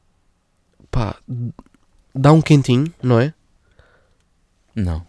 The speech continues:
Speaker 1: Dá um quentinho na zona genital, dá. Não é ousado, não é ousado, e, e é arejado.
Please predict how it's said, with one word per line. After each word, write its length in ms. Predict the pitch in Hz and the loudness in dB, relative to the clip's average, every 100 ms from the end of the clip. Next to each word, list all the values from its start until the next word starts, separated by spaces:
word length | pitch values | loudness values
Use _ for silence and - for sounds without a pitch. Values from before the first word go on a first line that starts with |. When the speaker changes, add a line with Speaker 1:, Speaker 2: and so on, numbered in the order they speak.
| 127 | 0
Speaker 1:
Dá 100 | 127 | 2
um 80 | |
quentinho 360 | 127 131 127 131 | 2 0 0 0
na 100 | 131 | 2
zona 200 | 123 120 | 2 0
genital, 400 | 117 120 113 117 - | 0 -2 0 -2 -4
dá. 480 | 123 131 101 101 120 _ _ _ _ _ _ _ _ _ _ | -6 -6 -6 -10 -16 _ _ _ _ _ _ _ _ _ _
Não 200 | 127 135 | 2 4
é 60 | 156 | 6
ousado, 720 | 151 127 120 117 139 - - - _ _ _ _ _ _ _ | 4 4 2 2 0 -6 -18 -18 _ _ _ _ _ _ _
não 120 | - 113 | -2 2
é 40 | |
ousado, 420 | 113 110 110 123 - - _ _ _ _ - _ _ _ _ _ _ _ | 2 0 -2 -4 -8 -20 _ _ _ _ -20 _ _ _ _ _ _ _
e, 460 | 127 127 131 127 - - | -4 -2 -2 -6 -10 -8
e 140 | 131 | -2
é 120 | 127 | 0
arejado. 440 | 135 135 135 120 | 0 0 -2 -2